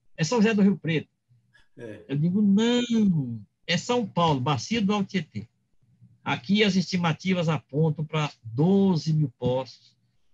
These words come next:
Speaker 1: pra, pra uma extração aí de dez metros cúbicos por segundo de água subterrânea, certo? Ribeirão Preto tira lá um, dois. Rio Preto tira um, dois, entendeu? Então, ou seja, São Paulo, né? E não tem aquífero.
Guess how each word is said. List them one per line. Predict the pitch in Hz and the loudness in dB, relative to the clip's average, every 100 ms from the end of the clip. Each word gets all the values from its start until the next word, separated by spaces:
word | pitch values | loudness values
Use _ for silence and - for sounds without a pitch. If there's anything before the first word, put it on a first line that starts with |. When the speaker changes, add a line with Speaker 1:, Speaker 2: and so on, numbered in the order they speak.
| _ - | _ -2
Speaker 1:
pra, | 160 165 | -2 -2
pra | 160 185 | -2 0
uma | 185 185 | 2 0
extração | - 175 160 - 170 170 | 0 -4 -4 -2 -2 2
aí | 160 | 2
de | 156 147 | 2 -2
dez | 123 110 170 226 233 220 160 | -4 0 2 4 4 2 0
metros | 175 170 - | -2 -4 -4
cúbicos | 160 | -8
por | 165 165 | -4 -6
segundo | - 135 143 180 165 | -8 -4 0 0 0
de | 139 | -2
água | 135 123 | -2 -4
subterrânea, | - 120 - 113 98 - _ _ | -8 -12 -6 -6 -6 -12 _ _
certo? | - 156 _ _ _ _ _ - - _ - | -4 -4 _ _ _ _ _ -20 -20 _ -2
Ribeirão | 254 240 269 262 - | 0 2 4 2 4
Preto | 220 240 208 151 | 4 4 2 -2
tira | 147 226 233 220 | -4 -2 2 4
lá | 208 226 208 185 156 127 | 4 2 2 0 -4 -6
um, | 165 226 277 208 | 0 4 4 2
dois. | 104 151 202 190 123 - - _ - | 0 2 4 4 0 -6 -16 _ 0
Rio | 269 226 | 2 2
Preto | 220 247 196 | 2 2 2
tira | 220 220 | 0 0
um, | 262 233 | -4 -6
dois, | 113 170 175 - | -2 0 0 0
entendeu? | 170 214 226 151 | -2 -2 -2 -4
Então, | 151 277 | -4 -2
ou | 320 | -2
seja, | - 151 117 | -2 0 0
São | 240 247 | -2 -2
Paulo, | 226 233 240 262 _ | -2 0 -2 -6 _
né? | 180 170 - - | -6 -6 -12 2
E | 185 | 4
não | 269 | 4
tem | - 339 | 4 0
aquífero. | 330 160 117 - | 2 0 -2 -4